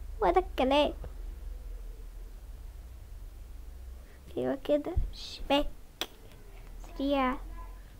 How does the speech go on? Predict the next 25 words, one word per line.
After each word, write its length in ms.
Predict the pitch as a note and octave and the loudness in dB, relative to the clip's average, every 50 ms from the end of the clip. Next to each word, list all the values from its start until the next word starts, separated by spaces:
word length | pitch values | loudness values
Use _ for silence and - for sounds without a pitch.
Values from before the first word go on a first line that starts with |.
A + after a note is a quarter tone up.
| - - - - - - | -12 -12 -12 -12 -8 -4
ده 80 | G#3 C#4+ | -2 -2
حصل 320 | - - - C#4 C4 C#4 | -2 0 2 2 4 6
ايه؟ 140 | C4 B3+ - - - - - - - - - - - - - | 4 4 2 0 -6 -12 -16 -16 -16 -14 -14 -14 -10 -4 -4
لكم، 300 | C#4+ - - - C#4+ D4 - - - - - - - - - - - - - - - - - - - | -4 -2 0 -2 -2 -2 -4 -8 -14 -14 -16 -16 -16 -16 -16 -16 -16 -16 -16 -18 -18 -18 -18 -12 -4
كان 180 | - C#4+ C4+ | -2 0 2
لكم 320 | C#4+ D4 D4 - C#4+ D4 D#4 | 2 2 2 2 2 4 6
بعد 220 | C4+ C4+ C4+ D4+ | 6 6 6 6
ما 340 | C#4 C4+ C4+ C4+ C4 C4 C#4 - - - | 4 4 4 4 2 2 0 -2 -4 -4
الاتصال. 320 | - - - - - - - - - - | -4 -4 -4 -8 -10 -10 -10 -8 -6 -4
لكن 340 | C#4+ D4 - - D4 D4 D4 | -4 -2 0 0 0 2 4
بيبدل. 640 | C#4+ C#4+ C#4+ D4 D#4+ F4 F4 - - D#4+ D4 C#4 D4 - | 4 4 8 10 10 10 10 8 4 0 0 0 2 4
ده 100 | D#4 D4+ | 8 8
ما 80 | D#4 D#4+ | 10 10
عندوش 240 | D#4+ D#4 D#4 F#4+ G4 | 10 10 10 8 10
نت. 280 | - - A4 A#4 A#4+ - - - - - - - - - - - - - - - - - - - - - - - - - - - | 12 12 12 12 12 10 4 -8 -12 -14 -14 -14 -12 -12 -12 -10 -10 -12 -12 -12 -12 -14 -12 -12 -12 -12 -10 -10 -10 -4 4 6
ما 60 | D4+ | 8
عندوش 300 | D4 D#4 D#4 F4+ G4 G#4 - - - | 8 10 8 8 6 6 4 6 8
نت. 280 | F#4 G4 G#4+ G#4+ F#4+ - - - - - - - - - - - - | 10 12 12 12 10 10 6 4 4 0 -2 -4 -6 -8 -6 0 2
ماشي 340 | E4+ E4 E4 E4 - - D#4 | 4 4 4 2 -2 -2 -2
بقى. 180 | C4+ - - - - - - - - - - - - - - - - - - - - - - - - | -2 -2 -2 -4 -8 -12 -12 -12 -12 -14 -14 -14 -12 -12 -12 -14 -14 -14 -14 -16 -16 -16 -10 -2 2
لا 320 | - C4+ C#4+ D4+ D#4+ E4 | 6 10 12 12 12 12
يا 80 | D#4+ D#4+ | 12 12
عم 480 | D4+ D4 D4 D4+ D#4+ E4+ F4+ F4+ F4 | 12 12 12 12 12 12 12 12 12
انت. 360 | E4+ F4 F4+ F4+ F4 - - | 12 12 12 12 12 10 6
<laughs> 100 | D4+ C4+ | 4 4